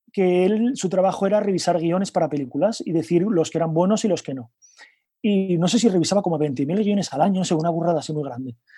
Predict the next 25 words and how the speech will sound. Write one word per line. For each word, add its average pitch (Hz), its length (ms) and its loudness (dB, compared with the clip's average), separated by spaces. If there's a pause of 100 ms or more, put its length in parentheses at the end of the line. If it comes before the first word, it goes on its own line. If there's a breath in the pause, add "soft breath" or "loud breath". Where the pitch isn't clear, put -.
(540 soft breath)
Y, 208 680 2 (580)
y 214 160 0
entonces 214 380 0
se 240 120 0
dio 208 140 0
cuenta 226 240 0
que 190 60 0
había 175 120 2
un 170 80 -4
prat-, 151 280 -4
un 165 120 -6
patrón 151 540 -4 (100)
en 170 140 -4
las 165 160 -4
películas, 156 720 2
en 170 100 -10
las 147 100 -10
películas 156 360 4
que 156 100 -2
funcionaban, 147 680 -4
que 156 60 -8
tenían 151 220 0
como 151 160 -2
un 147 80 -6
patrón. 135 360 -6